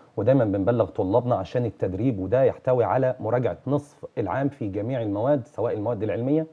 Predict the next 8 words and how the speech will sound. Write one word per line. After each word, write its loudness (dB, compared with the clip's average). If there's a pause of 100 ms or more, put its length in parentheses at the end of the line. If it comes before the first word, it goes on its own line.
(400)
اللي 2
هكتبها 2 (120)
أو 6
المواد -2
الأدبية. -4 (320)
في 2
الأسئلة 2 (280)
يعني 0